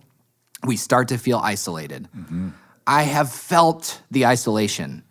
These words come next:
Speaker 1: I'm not actually alone at all. I mean, I look around, I've got dozens of staff members who are close friends, who love me, are praying for me, in this with me. But there are times I feel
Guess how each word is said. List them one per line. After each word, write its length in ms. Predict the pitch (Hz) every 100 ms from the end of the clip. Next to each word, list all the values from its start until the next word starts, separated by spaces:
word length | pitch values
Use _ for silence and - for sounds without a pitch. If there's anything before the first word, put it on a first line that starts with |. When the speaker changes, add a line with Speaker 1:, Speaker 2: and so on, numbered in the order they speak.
| _ _ - 76
Speaker 1:
I'm 260 | 127 170 196
not 220 | 160 -
actually 580 | 110 110 - - 151 135
alone 640 | 107 101 90 90 110 147 - _ _ _ -
at 120 | 123
all. 260 | 127 87 -
I 100 | 135
mean, 120 | 131
I 40 |
look 220 | 143 151
around, 380 | 143 135 135 135
I've 160 | 120 98
got 220 | 98 98 - - - -
dozens 400 | - 151 143 143
of 100 | 127
staff 400 | - - 120 120
members 440 | 131 131 123 117 -
who 100 | 98
are 80 |
close 380 | 90 - 131 123
friends, 400 | - 123 120 120
who 80 | 107
love 320 | 95 117 123
me, 160 | 127 117
are 60 | 101
praying 420 | - 131 127 123
for 160 | -
me, 120 | 127 120
in 240 | - 131
this 200 | 127 -
with 240 | 120 113
me. 200 | 131 127 123 - -
But 140 | 127
there 120 | 127
are 100 | 107
times 420 | 98 - 139 131
I 80 | 107
feel 380 | 95 113 101 92